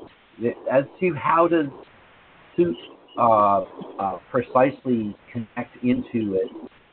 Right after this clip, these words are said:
um, I don't think that we have anything specific to say at this point. Um, but I guess if there was, and I'm not sure that there is a direct connection. I think it's a connection through teep, um,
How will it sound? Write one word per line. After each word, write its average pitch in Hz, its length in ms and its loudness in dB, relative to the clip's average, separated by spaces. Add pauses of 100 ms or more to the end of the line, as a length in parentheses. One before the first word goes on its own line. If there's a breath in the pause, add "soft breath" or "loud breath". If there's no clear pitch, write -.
(100)
um, 104 540 4 (680)
I 127 140 6
don't 160 240 -2
think 143 180 -4
that 123 120 -2
we 131 200 -2
have 123 200 0
anything 123 440 -2
specific - 540 -8
to 120 160 -8
say 107 220 2
at - 280 -10
this 113 80 -6 (260)
point. 90 200 -6 (300)
Um, 95 360 -2
but - 200 4
I 107 80 0
guess 123 200 2 (180)
if 113 200 -4
there 110 100 -2
was, 101 120 -4 (440)
and 117 120 2
I'm 131 80 4
not 139 220 4
sure 143 140 2
that 131 160 0
there 120 140 4
is 123 240 2
a 123 60 2 (120)
direct 113 380 0
connection. 120 440 -2
I 107 120 0
think 120 200 -4
it's 120 160 -6
a 107 40 -12 (100)
connection 107 520 -4
through 98 160 -6 (120)
teep, - 200 0 (1000)
um, 98 460 2